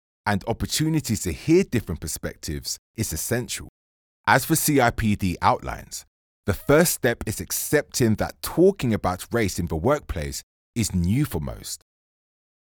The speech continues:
This means there will be discomfort. Mistakes will be made and false starts will happen. Organizations need to understand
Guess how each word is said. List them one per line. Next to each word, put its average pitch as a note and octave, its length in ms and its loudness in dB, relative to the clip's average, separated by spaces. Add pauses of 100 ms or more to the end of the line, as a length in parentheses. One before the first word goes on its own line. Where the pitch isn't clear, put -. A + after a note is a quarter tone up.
(200)
This C#3 260 6
means C#3 320 2
there G#2 180 2
will F2 140 -2
be E2 160 -2
discomfort. - 840 -6 (1000)
Mistakes B2+ 560 0
will C#3 80 2
be D3+ 120 2
made G#2 400 4 (300)
and G2 100 -2
false D#3 300 2
starts - 320 2
will F2+ 120 0
happen. - 420 -6 (520)
Organizations D3 880 4
need B2 180 0
to - 140 -2
understand A#2+ 680 -2